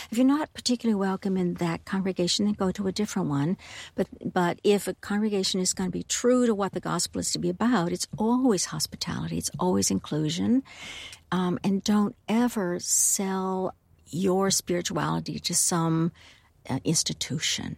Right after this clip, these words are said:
It's your spirit. It's your walk with the mystery that calls you home. And so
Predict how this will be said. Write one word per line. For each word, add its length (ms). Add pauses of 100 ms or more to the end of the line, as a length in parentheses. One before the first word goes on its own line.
(100)
It's 380
your 300
spirit. 680
It's 220
your 480
walk 460 (360)
with 440
the 160
mystery 640
that 360
calls 480
you 140
home. 400
And 180
so 540